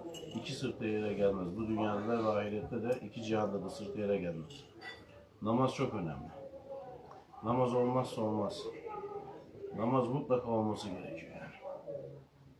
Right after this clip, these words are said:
Bir de bu kadar Allah'ın bereketini, nimetini, hidayetini gördükten sonra namaz kılmamak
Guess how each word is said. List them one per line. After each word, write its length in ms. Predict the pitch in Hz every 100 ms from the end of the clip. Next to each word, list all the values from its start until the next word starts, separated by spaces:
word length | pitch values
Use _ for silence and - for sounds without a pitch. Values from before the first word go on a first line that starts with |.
| - - - - - - - - - 110 107 110 - - - _ _ _ - -
Bir 100 | 110
de 140 | 123
bu 60 | 135
kadar 240 | 139 120
Allah'ın 540 | 110 110 110 117 107 98
bereketini, 680 | 107 107 110 - 95 90
nimetini, 560 | 107 110 107 101 101 101
hidayetini 480 | 101 110 107 110 104
gördükten 480 | 107 98 98 117 113
sonra 360 | 113 92 90
namaz 360 | 98 107 113 -
kılmamak 440 | 135 117 107 120